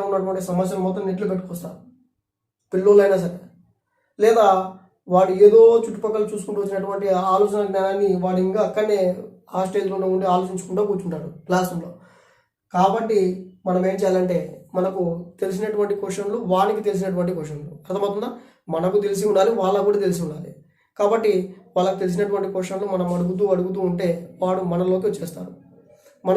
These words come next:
ఎన్విరాన్మెంట్లోకి వచ్చేస్తాడు, మన టీచింగ్లోకి వచ్చేస్తాడు. లేదనుకోండి, మీరు డైరెక్ట్ వచ్చేసి నేను కాన్సెప్ట్ చెప్తున్నాను అంటే వాడు ఏదో ఆలోచిస్తూ ఉంటాడు. So వాడు ఇంట్లో వండినటువంటి వంటకాల గురించి ఆలోచిస్తున్నాడో, లేకపోతే ఇంట్లో జరిగినటువంటి కొట్లాట గురించి ఆలోచిస్తున్నాడో, లేకపోతే వాడు ఏదో అంగడికి వెళ్ళి వెళ్తా వెళ్తా అంగడిలో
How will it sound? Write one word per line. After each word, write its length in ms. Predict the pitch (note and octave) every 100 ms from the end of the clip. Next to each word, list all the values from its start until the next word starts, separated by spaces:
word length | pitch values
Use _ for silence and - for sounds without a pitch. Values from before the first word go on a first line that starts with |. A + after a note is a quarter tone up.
| G#3
ఎన్విరాన్మెంట్లోకి 600 | G3+ G3+ G3+ F#3+ F#3+ G3
వచ్చేస్తాడు, 340 | F#3+ E3+ - -
మన 100 | F#3+ F#3+
టీచింగ్లోకి 440 | G#3+ F#3+ G#3 G3+ A3+
వచ్చేస్తాడు. 360 | F#3 E3+ E3+ F3
లేదనుకోండి, 580 | A3+ B3 A3 G#3 G3+ F#3 - - -
మీరు 120 | G3+
డైరెక్ట్ 200 | G3+ G3+ A3+
వచ్చేసి 260 | A3 G#3+ G3+
నేను 140 | G3 G3
కాన్సెప్ట్ 300 | G3+ G#3+ G#3+
చెప్తున్నాను 440 | G#3+ - G#3 G#3 G#3
అంటే 140 | G#3 C#4+ - - _ - - _ _
వాడు 200 | F#3+ F#3+ G3
ఏదో 100 | G#3+ G#3+
ఆలోచిస్తూ 340 | G#3 G3+ G3+ G3
ఉంటాడు. 220 | F3+ E3+ -
So 60 | G3+
వాడు 120 | F#3 F3+
ఇంట్లో 180 | F3 G3+ G3+
వండినటువంటి 420 | F#3 F#3 F#3 F#3+ F#3
వంటకాల 320 | F3 F3+ F#3 F#3
గురించి 180 | F3+ F3+
ఆలోచిస్తున్నాడో, 520 | F3 F3+ F3 F3+ F3+ G3 - - _ -
లేకపోతే 240 | F#3 F#3+
ఇంట్లో 140 | F#3 F#3+
జరిగినటువంటి 380 | F#3 F#3 F#3 F#3 F#3
కొట్లాట 260 | F3+ F#3 F#3+
గురించి 160 | F#3 F#3
ఆలోచిస్తున్నాడో, 500 | F3+ F#3 F3+ F3+ G3 G3+ - - _
లేకపోతే 340 | F#3 G#3 G3+ F#3+ F#3 - - G3
వాడు 120 | F#3
ఏదో 120 | G3 G3+
అంగడికి 440 | F#3+ G3+ G3+ G3 F#3
వెళ్ళి 160 | F#3+ F#3+ F#3
వెళ్తా 180 | F#3 G3
వెళ్తా 200 | F#3 F#3 E3 E3+ - -
అంగడిలో 260 | F#3+ G3+